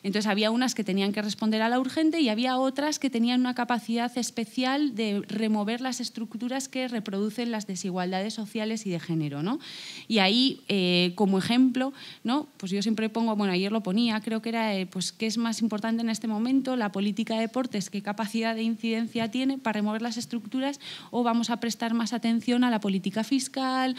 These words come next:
¿no? A la reforma de la política fiscal en términos de, de progresividad y de género, a la política de cuidados a la dependencia, a, eh, a, em, a profundizar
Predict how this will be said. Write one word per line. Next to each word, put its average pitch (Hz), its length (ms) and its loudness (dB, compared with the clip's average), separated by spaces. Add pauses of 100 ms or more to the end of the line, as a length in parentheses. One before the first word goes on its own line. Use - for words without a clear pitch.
(240)
¿no? 269 180 4
A - 80 4
la 196 100 6
reforma 208 360 2
de 220 80 4
la 226 80 4
política 220 400 0
fiscal 226 400 -2
en 214 100 0
términos 214 420 0
de, 214 380 -2 (300)
de 208 280 0
progresividad 208 760 0
y 240 80 0
de 254 100 0
género, 254 640 0
a 220 80 2
la 196 140 -2
política 208 380 0
de 214 80 -2
cuidados 214 380 -2
a 240 60 -2
la 240 80 0
dependencia, 254 800 0 (360)
a, 254 400 2
eh, 208 520 0
a, 196 240 0
em, 196 600 0 (120)
a 196 360 0
profundizar 208 960 2